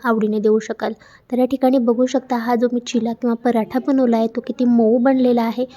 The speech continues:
एकदम टेस्टी आहे आणि खूप वेळ असाच हा मऊ राहतो, त्यामुळे तो डब्यात देखील द्यायला अवघड वाटणार नाही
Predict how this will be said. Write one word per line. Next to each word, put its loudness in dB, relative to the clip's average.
एकदम 4
टेस्टी 4
आहे 2
आणि 2
खूप 6
वेळ 10
असाच 2
हा 2
मऊ 6
राहतो, 2
त्यामुळे 6
तो 8
डब्यात 2
देखील 0
द्यायला 2
अवघड 8
वाटणार 0
नाही 0